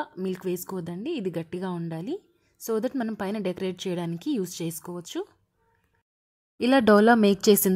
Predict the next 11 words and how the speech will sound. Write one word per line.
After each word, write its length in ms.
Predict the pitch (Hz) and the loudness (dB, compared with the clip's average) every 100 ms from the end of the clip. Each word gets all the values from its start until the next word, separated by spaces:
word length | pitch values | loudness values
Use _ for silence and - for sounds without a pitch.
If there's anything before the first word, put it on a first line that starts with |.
| 180 | 2
తర్వాత 280 | 180 185 285 262 | 0 0 0 0
మనకు 260 | 202 202 202 180 | 2 0 0 -2
నచ్చినట్లుగా 640 | 170 180 180 185 190 254 175 | -2 -4 -4 -2 -2 0 -2
డెకరేట్ 320 | - 170 165 180 | 0 -2 -2 -4
చేసుకోవచ్చు. 580 | 165 - 175 175 - 285 202 | -2 -2 -2 -4 -2 0 0
నేనైతే 340 | 190 180 180 220 | 0 0 0 0
ఒక 140 | 190 - | 0 -2
ఫ్లవర్ 280 | 170 175 180 | -2 -2 -2
ట్రై 100 | 165 175 | -2 -2
చేస్తున్నాను. 580 | 165 - 165 165 175 285 - _ _ _ - _ _ _ _ _ - | -4 -4 -4 -4 -4 -6 -8 _ _ _ -20 _ _ _ _ _ -4
ఇలా 180 | 247 | 0